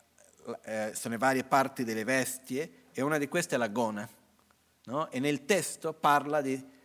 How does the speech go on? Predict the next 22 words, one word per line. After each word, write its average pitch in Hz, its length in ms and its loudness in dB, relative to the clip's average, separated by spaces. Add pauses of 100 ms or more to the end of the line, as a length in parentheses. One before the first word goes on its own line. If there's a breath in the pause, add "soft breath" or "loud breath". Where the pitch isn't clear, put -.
(120 loud breath)
che - 140 -8
la 131 100 0
gona 143 220 2
è 147 60 0
fatta 131 320 -2
di 120 120 -4
tre 123 200 -4
parti, 98 520 -4
no? 117 140 -8
Se - 160 -8
osservate 113 580 -4
dopo 107 280 -4
quando, 101 400 -8 (500 soft breath)
se 92 140 -18
sono 104 320 -6
in, 95 240 -12
in 101 160 -12
piedi, 117 340 0
comunque 127 640 -2 (1000)
è - 100 -10
fatta 139 340 2
con, 123 200 -4